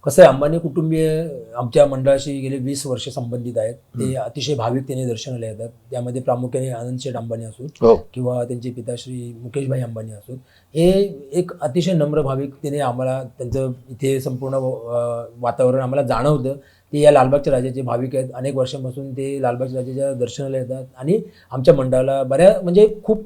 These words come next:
Speaker 1: बऱ्याच वर्षापासून खूप चांगल्या प्रकारे सहकार्य करतात.
Speaker 2: बरोबर.
Speaker 1: असे आमच्या मंडळाचे अनेक असे,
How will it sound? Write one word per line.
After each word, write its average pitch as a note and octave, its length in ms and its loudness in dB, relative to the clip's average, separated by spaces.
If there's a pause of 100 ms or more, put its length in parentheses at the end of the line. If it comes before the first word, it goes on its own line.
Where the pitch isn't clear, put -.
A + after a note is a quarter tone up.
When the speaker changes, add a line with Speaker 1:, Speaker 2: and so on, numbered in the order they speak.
(140)
Speaker 1:
बऱ्याच D#3 360 8
वर्षापासून E3 460 2
खूप G3+ 180 0
चांगल्या C#3 240 4
प्रकारे C#3 320 -2
सहकार्य D#3+ 480 8
करतात. G#2 280 -6
Speaker 2:
बरोबर. A2 220 -2 (200)
Speaker 1:
असे E3 240 10
आमच्या G#3 320 6
मंडळाचे G3 380 8
अनेक G#3+ 280 6
असे, F#3 400 4